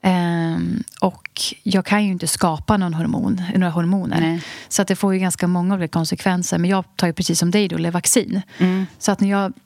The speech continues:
Speaker 1: blev helt utan sköldkörtel så fick jag ju en jättedos utav Levaxin. Och ändå så var ju kroppen inte nöjd. Så kroppen svarar inte på det här. Levaxin då, för
Speaker 2: Nej.
Speaker 1: de som inte vet, det är ju alltså ett ersättande hormon.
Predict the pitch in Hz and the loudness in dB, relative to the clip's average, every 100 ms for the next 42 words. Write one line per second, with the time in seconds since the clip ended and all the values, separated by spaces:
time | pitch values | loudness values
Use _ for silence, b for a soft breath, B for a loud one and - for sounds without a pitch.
0 | _ 202 202 208 302 220 170 160 156 165 | _ 0 2 4 2 2 0 0 0 0
1 | - 196 180 180 175 - 170 165 165 - | 0 0 0 0 0 0 0 0 -2 -2
2 | 170 185 185 - - 190 262 165 - 170 | 0 0 0 -6 0 2 2 0 -6 -2
3 | 165 90 87 - - - 190 - B B | 0 0 0 0 0 0 -2 -4 B B
4 | B B - 208 202 185 185 180 190 185 | B B 0 2 2 2 0 0 0 0
5 | - 170 208 196 190 214 269 202 - - | 0 0 2 0 2 4 4 0 -4 -4
6 | 190 202 - 190 - 254 214 220 311 262 | 0 0 2 0 2 2 2 2 2 2
7 | - - 175 165 - - - - 196 190 | -2 -2 0 0 0 0 -2 -2 0 2
8 | 185 - 196 170 170 170 175 175 180 190 | 0 2 2 2 0 0 0 0 0 0
9 | 180 185 175 165 - 170 - 175 190 165 | 0 0 0 -2 0 0 0 2 0 0
10 | 165 - 170 165 175 196 190 - 190 | -2 -2 -2 0 2 2 0 -2 -2